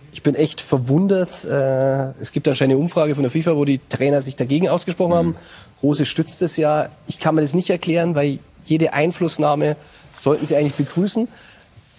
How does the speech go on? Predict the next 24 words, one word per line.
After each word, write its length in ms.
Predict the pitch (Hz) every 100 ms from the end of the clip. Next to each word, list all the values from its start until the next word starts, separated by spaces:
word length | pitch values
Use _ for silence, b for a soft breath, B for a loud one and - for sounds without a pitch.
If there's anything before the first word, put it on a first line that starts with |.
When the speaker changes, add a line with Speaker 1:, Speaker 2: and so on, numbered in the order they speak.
| -
Speaker 1:
Anscheinend 800 | 147 165 175 - 135 185 208 208
ist 240 | - 170 -
da 60 |
auch 80 | 156
ein 100 | 160
bisschen 280 | 190 - 180
bei 80 | 160
den 140 | 151
Trainern 340 | 147 143 165
die 120 | 160 -
Angst 320 | 147 170 -
davor. 500 | 160 156 170 196 208
Das 120 | 135
ist 100 | 151
ja 60 | 160
dann 240 | 151 151
ein 100 | 147
taktisches 460 | 139 160 180 160 139
Element. 480 | 156 143 139 180 -
Äh, 280 | - 151 147
vielleicht 380 | 147 147 170
verschießt 440 | - 147 - 208 -
er 80 | 170
vorher. 480 | 160 160 175 185